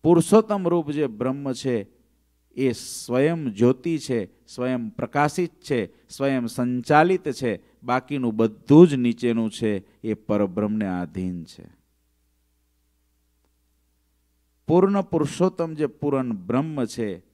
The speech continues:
એ નીચેના તમામ બ્રહ્મની અંદર વ્યાપક થઈ શકે છે, પણ જે પૂર્ણ બ્રહ્મ તરીકે ઓળખાતું જે પૂર્ણ તત્વ છે,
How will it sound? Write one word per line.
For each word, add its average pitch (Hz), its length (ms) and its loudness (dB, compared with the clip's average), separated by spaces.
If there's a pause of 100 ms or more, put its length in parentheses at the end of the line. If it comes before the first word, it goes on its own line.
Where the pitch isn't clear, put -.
(600)
એ 113 120 -4 (760)
નીચેના 131 680 -2
તમામ 147 540 0
બ્રહ્મની 127 420 0
અંદર 120 260 -2
વ્યાપક 104 500 -4 (120)
થઈ 107 180 -4
શકે 104 360 -10
છે, 104 200 -6 (440)
પણ 113 140 0
જે 104 120 0
પૂર્ણ 170 720 2 (160)
બ્રહ્મ 131 340 -2
તરીકે 110 460 -6
ઓળખાતું 104 720 -4
જે 98 120 -2 (680)
પૂર્ણ 175 400 4
તત્વ 104 500 -6
છે, 101 200 -6